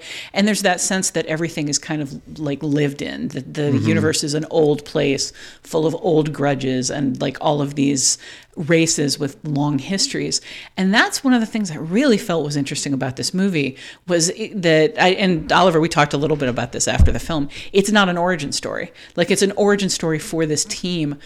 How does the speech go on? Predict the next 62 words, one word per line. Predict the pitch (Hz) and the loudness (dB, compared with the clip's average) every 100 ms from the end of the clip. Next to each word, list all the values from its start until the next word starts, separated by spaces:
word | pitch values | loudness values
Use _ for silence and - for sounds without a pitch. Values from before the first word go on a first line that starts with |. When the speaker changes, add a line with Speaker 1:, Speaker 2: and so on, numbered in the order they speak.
| - - | -20 -8
Speaker 1:
but | 160 - | -6 -2
you | |
don't | 180 294 175 | 0 0 0
really | 196 226 175 | 4 4 4
waste | 160 - | 0 0
a | 156 | -2
lot | 147 | -2
of | 139 | -6
time | - 139 131 | -6 -4 -4
on | |
the | 127 | -4
backstories | 135 135 - 98 - | -6 -6 -12 -10 -12
of | - | -12
characters. | - - 240 214 220 208 202 - - - | -8 2 2 2 0 -2 -2 -6 -10 -6
You, | 185 170 | 2 4
and | 185 | 4
you | 165 | 2
definitely | 165 - 170 | 0 0 -4
don't | 185 151 | -2 -2
waste | 151 - | -2 -2
any | 160 | -4
time | 151 151 | -4 -6
on | 147 | -4
the | 151 | -4
backstory | 143 - - 156 | -6 -6 -6 -6
of | 151 | -4
the | |
universe. | 160 220 - - - | -2 -2 -4 -6 -6
It's | 123 | -6
pretty | - 165 | -6 -4
much | 160 147 - 151 | -2 -4 -6 -6
you're | 156 147 | -6 -4
thrown | - 160 160 160 | -4 -2 0 0
into | 151 147 147 143 | -2 -2 -4 -4
the | |
middle | 147 160 165 | -2 0 -2
of | 151 | -2
it | 139 - | -4 -2
and | 139 | -2
you're | 135 | -2
just | 151 - - | -4 -8 -10
kind | - - | -10 -8
of | |
expected | - - - - 104 | -8 -8 -10 -10 -10
to | 120 | -4
swim. | - 139 156 - - - - - - - | -4 -2 -4 -6 -12 -18 -18 -18 -10 -4
And | 143 160 | -2 2
that, | 180 220 143 - | 4 4 4 2
at | 139 | -2
least, | 139 139 - | -2 -4 -4
that, | 190 - | -6 -4
that | - 143 | -2 -2
feels | - 139 | -2 -4
like | 127 | -4
a | 123 | -8
huge | - - 147 175 | -8 -4 -4 -4
relief. | 110 - - - | -10 -10 -10 -8
Like, | 170 - | -8 -2
the | 175 | -2
rest | 180 208 240 - | 2 4 4 0
of | - 175 151 151 | 0 0 0 -2
the, | 165 160 | 0 0